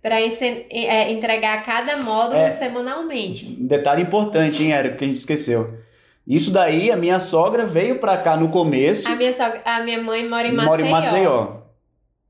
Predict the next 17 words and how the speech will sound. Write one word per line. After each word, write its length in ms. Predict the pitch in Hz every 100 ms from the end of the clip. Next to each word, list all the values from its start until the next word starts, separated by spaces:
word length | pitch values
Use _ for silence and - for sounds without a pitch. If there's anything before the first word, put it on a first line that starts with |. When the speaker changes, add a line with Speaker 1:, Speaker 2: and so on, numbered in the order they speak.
| -
Speaker 1:
Ela 180 | 180
não 180 | 180 202
mora 200 | 226 202
aqui. 100 | 196
Speaker 2:
Ela 160 | 131 139
já 140 | 151
tem 260 | 151 156 160
sessenta 480 | 160 156 156 143 143
anos 220 | 160 151
de 100 | 147
idade, 720 | 165 165 160 170 190 202 214 196
é, 380 | 160 151 143 139
então 320 | 156 156 160
é 100 | 160
pra 220 | 160 160
gravar 320 | 170 175 147
os, 240 | 143 147